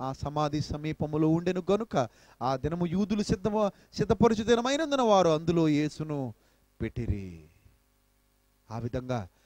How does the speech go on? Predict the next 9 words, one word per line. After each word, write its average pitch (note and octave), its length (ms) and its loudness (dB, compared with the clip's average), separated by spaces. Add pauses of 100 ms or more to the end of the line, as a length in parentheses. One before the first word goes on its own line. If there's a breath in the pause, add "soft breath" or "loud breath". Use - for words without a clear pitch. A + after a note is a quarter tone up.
(280)
తన C3 120 -6
ప్రేమను D3+ 540 -2
చూపించుకున్నాడు, B2+ 1000 -8 (500)
తన D3+ 100 -4
మార్పును A3+ 560 4
కనపరుచుకున్నాడు, A3 880 -4 (340 soft breath)
తన F#3 100 0
యథార్థతను A#3+ 680 6
కనపరుచుకున్నాడు. A3+ 840 2